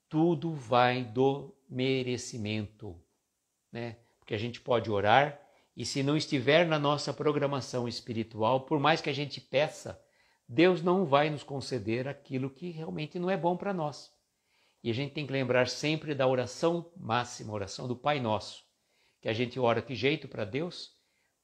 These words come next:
né? "Que seja feita a vossa vontade e não a nossa." Então, quando a gente ora a Deus,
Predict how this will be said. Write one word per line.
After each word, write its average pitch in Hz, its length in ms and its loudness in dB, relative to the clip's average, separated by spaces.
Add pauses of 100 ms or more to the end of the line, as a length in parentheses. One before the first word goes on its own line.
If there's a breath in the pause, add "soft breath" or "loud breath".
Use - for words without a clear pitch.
(320)
né? 131 340 -2 (360)
"Que 123 80 -10
seja 131 340 0
feita - 520 -4
a 127 120 0
vossa 123 540 2
vontade 104 760 -8 (320)
e 123 60 -14
não 147 220 -10
a 117 40 -12
nossa." - 420 -16 (640)
Então, 180 280 -4 (300 soft breath)
quando 170 260 6
a 156 60 8
gente 151 320 0
ora 117 480 8
a 113 80 -6
Deus, 107 520 -2